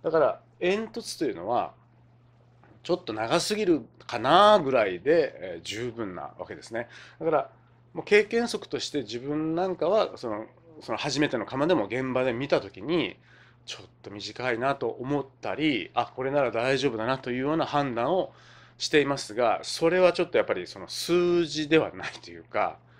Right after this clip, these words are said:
えー、そうですね、あの、そ-、まあ、そういう言い方してしまえばしょうがないけれど、やっぱあまりにも、えー、短いと、もうそれは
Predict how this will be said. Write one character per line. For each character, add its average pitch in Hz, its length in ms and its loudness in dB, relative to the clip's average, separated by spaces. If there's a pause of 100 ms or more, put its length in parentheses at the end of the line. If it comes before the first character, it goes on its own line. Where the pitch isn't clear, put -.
(380)
え 101 560 -2
ー、 - 20 -10
そ - 180 -16
う - 20 -10
で 80 80 -16
す - 80 -20
ね、 101 200 -10
あ 98 140 -8
の、 90 460 -6 (320)
そ-、 - 500 -14 (140)
ま 131 140 -10
あ、 - 20 -12
そ - 220 -2
う - 40 6
い 175 80 4
う - 20 0
言 170 80 6
い 165 40 2
方 160 40 2
し - 60 -6
て 160 80 -4
し - 80 -2
ま 202 60 4
え 180 40 4
ば 127 60 0
し - 80 0
ょ 147 60 4
う - 20 6
が 143 80 2
な 156 120 4
い 147 60 0
け 135 120 -4
れ 120 80 -4
ど、 120 260 -2 (480)
や 160 180 4
っ 123 60 2
ぱ - 60 -18 (540)
あ 156 120 2
ま 208 160 6
り 233 140 2
に 233 120 0
も、 220 500 0
え 120 420 0
ー、 - 20 -4
短 120 480 2
い 110 120 0
と、 165 300 0
も 107 180 -6
う - 40 -12
そ - 160 -8
れ 151 60 2
は 156 100 0